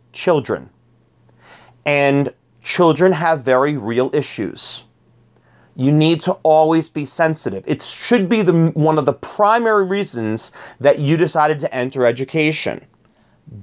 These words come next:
Be compassionate. Be aware. If you see that a kid's having a bad day, that's the time that you need to back off. And if you're there for that child, he or she will remember it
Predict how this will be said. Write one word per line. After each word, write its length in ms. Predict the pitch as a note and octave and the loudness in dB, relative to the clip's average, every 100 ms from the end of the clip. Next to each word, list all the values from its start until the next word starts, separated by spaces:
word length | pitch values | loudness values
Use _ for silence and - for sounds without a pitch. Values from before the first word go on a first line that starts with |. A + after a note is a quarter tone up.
| - | 0
Be 400 | D#3+ E3 F3+ F#3+ | 4 4 4 0
compassionate. 1120 | - G3 F3 - D#3 D3 - G2+ - - G2 | -2 -2 -2 -2 0 0 -4 -10 -14 -18 -6
Be 420 | D#3 D3+ D#3+ F3 F#3 | 0 2 2 2 0
aware. 800 | E3 D#3 C3 C#3+ C#3 A#2 F2+ - _ _ - - | 2 2 2 2 4 2 0 -6 _ _ -20 -4
If 200 | C3+ - | -4 0
you 80 | D3+ | -2
see 260 | - F#3 | 2 2
that 140 | F#3 G3 | 4 2
a 60 | |
kid's 320 | F#3+ - F#3 - | 2 2 0 0
having 420 | D3+ D#3 D#3+ F3 | -2 -2 -2 -4
a 60 | |
bad 460 | D3 D3+ D3 D3+ B2 | -2 0 2 0 -2
day, 360 | D3 F#3 D#3+ A#2+ | 0 2 0 0
that's 340 | B2 D3 - | -2 -2 -6
the 100 | F#3 | -6
time 440 | - D3 F3 F3 | -6 -2 0 0
that 120 | E3+ - | -2 -4
you 120 | C#3+ | -2
need 220 | D3 D3+ | -2 -4
to 100 | D#3+ | -6
back 340 | B2 B2 A#2+ - | -2 -2 0 0
off. 500 | D#3+ G#2+ - - _ - - | 2 0 -6 -20 _ -20 -12
And 180 | - A#2 | -4 -2
if 160 | B2+ B2+ | 0 2
you're 180 | C3+ A#2+ | 2 2
there 420 | G#2 D#3+ F3+ G#3 | 2 4 4 2
for 180 | G#3+ A3+ | 0 0
that 300 | G3+ G#3 - | 0 -2 -6
child, 800 | - A3 G#3 A#2+ G2+ D3 - - _ _ _ _ _ _ _ _ _ _ _ _ _ _ | -2 2 4 2 -2 -8 -16 -20 _ _ _ _ _ _ _ _ _ _ _ _ _ _
he 220 | - F#3 | -2 4
or 80 | F#3 | 6
she 220 | F#3 G3+ | 4 4
will 180 | F3 D#3+ | 6 6
remember 440 | D#3 D#3+ D#3+ B2 | 4 2 2 2
it 140 | A2 | 0